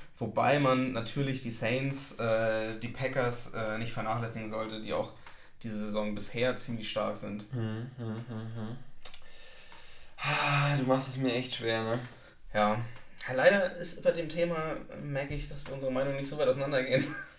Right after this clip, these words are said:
Speaker 1: <laughs> Daher
Speaker 2: Nee.
Speaker 1: ist es natürlich immer schwierig, dann
Speaker 2: Nee, die gehen nicht so weit auseinander, aber als Super Bowl-Contender Number One sehe ich die Seahawks nicht in, in der N F C.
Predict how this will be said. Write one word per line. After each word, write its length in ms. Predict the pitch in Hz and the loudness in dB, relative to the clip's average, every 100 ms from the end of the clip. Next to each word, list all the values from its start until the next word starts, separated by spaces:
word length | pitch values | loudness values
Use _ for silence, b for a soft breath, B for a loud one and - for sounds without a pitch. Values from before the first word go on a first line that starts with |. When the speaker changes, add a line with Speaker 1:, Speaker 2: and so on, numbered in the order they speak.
| - | -10
Speaker 1:
<laughs> 440 | - - - - 117 | -8 -8 -10 -6 4
Daher 240 | 120 127 | 8 8
Speaker 2:
Nee. 40 | 180 | 8
Speaker 1:
ist 80 | - | 2
es 60 | |
natürlich 300 | 131 135 131 | 0 -2 0
immer 140 | 127 120 | 0 0
schwierig, 440 | - 143 117 - | -2 -2 -2 -2
dann 180 | 113 120 | -2 0
Speaker 2:
Nee, 140 | 151 | 0
die 140 | 147 - | 0 -4
gehen 160 | 151 | 0
nicht 140 | 170 - | 0 0
so 100 | 151 | 2
weit 120 | 147 | 2
auseinander, 540 | 143 147 139 143 160 | 2 2 2 4 6
aber 140 | 139 120 | 8 6
als 300 | 131 - - | 2 0 0
Super 240 | 175 202 | 6 6
Bowl-Contender 720 | 160 175 170 147 147 147 143 | 8 6 4 2 2 2 4
Number 300 | 135 135 131 | 4 6 6
One 220 | 123 139 | 6 4
sehe 140 | 139 135 | 2 -2
ich 80 | 123 | -2
die 320 | 127 127 120 | 0 2 0
Seahawks 500 | - 127 123 107 - | 0 0 0 0 -2
nicht 380 | 107 104 - - | -4 -4 -8 -8
in, 200 | 110 104 | -4 -4
in 220 | 104 110 | -4 -2
der 160 | 101 95 | -2 -2
N 80 | 107 | -6
F 120 | 104 | -6
C. 260 | - 110 | -8 -8